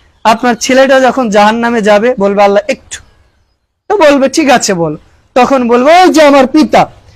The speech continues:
হাজি ছিল, গাজী ছিল, অনেক ভালো কাজ করেছে, নিজে সালাত পড়েছে, আমাকে বলে নাই, আমার বয়স হয়ে গেছে, বিয়ের ব্যবস্থা করে দেয় নাই,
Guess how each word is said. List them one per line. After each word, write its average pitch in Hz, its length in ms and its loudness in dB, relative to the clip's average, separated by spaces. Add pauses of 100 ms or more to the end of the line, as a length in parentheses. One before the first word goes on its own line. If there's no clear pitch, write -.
(220)
হাজি 214 320 0
ছিল, 269 280 0
গাজী 226 340 0
ছিল, 262 260 -2
অনেক 339 440 4
ভালো 262 240 2
কাজ 240 260 -2
করেছে, 190 440 -6 (460)
নিজে 240 440 2
সালাত 339 400 0
পড়েছে, 269 300 0
আমাকে 247 280 0
বলে 175 280 0
নাই, 143 120 -10 (320)
আমার 233 260 0
বয়স 277 420 2
হয়ে 320 180 4
গেছে, 285 240 0
বিয়ের 233 260 -2
ব্যবস্থা 214 440 -2
করে 185 220 -4
দেয় 156 260 -4
নাই, 151 100 -8